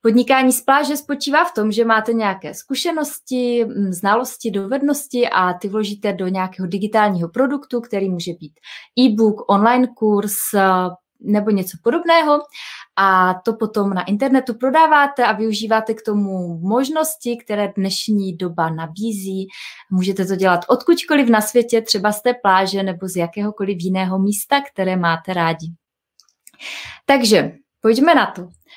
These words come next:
Já přivítám v našem vysílání našeho hosta, ženu, která miluje focení, Lenku Stehnovou. Ahoj, Lenko.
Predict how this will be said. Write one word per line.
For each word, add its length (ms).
Já 180
přivítám 800
v 120
našem 400
vysílání 960
našeho 520
hosta, 440
ženu, 280
která 420
miluje 480
focení, 800
Lenku 360
Stehnovou. 680
Ahoj, 240
Lenko. 320